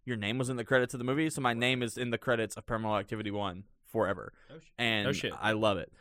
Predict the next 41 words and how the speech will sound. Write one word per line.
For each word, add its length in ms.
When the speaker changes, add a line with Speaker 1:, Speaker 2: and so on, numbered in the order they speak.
Speaker 2:
All 80
right, 80
Speaker 1:
And, 160
Speaker 2:
I'm 40
Speaker 1:
but 140
Speaker 2:
gonna 60
go 60
Speaker 1:
I, 60
Speaker 2:
look 180
up. 180
Speaker 1:
I 120
loved 340
that 200
movie 380
Speaker 2:
Yeah. 100
Speaker 1:
so 440
fucking 380
much, 240
man. 320
And 140
so 140
I 40
was 140
just 180
like, 340
"Holy 280
shit." 300
Ever 260
since 300
then, 560
I 100
think 200
it 80
was 160
The 100
Gallows 580
one 520
is 340
what 180
got 200
me. 220